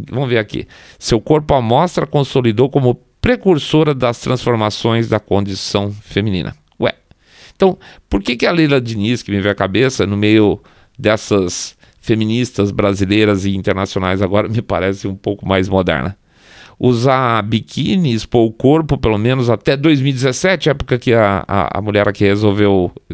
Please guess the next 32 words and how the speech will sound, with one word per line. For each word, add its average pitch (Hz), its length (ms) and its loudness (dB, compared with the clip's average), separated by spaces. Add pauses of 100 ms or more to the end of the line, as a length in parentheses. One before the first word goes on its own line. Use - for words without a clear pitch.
(120)
escrever 98 300 -2
essa 95 160 -2
matéria, 131 500 -2 (440)
é, 107 300 2
não 113 260 0
era 135 160 0
parte 117 640 0
da 101 160 -2
luta 104 320 0
contra 98 460 0
o 92 160 0 (300)
<laughs> - 280 -4
patriarcado? 104 720 -2 (500)
Será 151 260 0
que 165 140 -4
então 165 220 2
hoje 160 560 6
a 120 60 4
Leila 120 280 4
Diniz 120 420 -2
seria 127 200 2
considerada 113 540 0
uma 104 340 0
vendida, 107 680 -2
uma 107 200 -4
traidora 123 580 0
do 117 140 -2
movimento 110 420 -2
feminista, 131 580 -2 (380)
exatamente 127 920 -2
porque 135 180 -2
ela 127 260 0